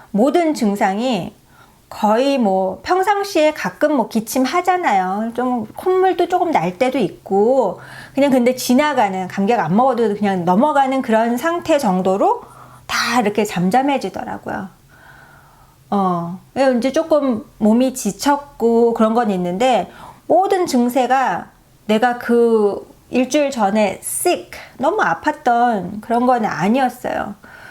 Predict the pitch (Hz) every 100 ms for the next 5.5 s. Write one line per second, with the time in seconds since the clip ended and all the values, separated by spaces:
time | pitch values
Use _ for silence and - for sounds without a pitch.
0 | - - - _ - 262 277 269 254 233
1 | - 226 294 302 285 269 226 - 202 208
2 | 320 320 285 269 247 226 214 208 190 220
3 | 226 226 214 220 285 285 262 - 180 180
4 | 226 247 226 214 220 170 208 208 220 202
5 | - 254 214 170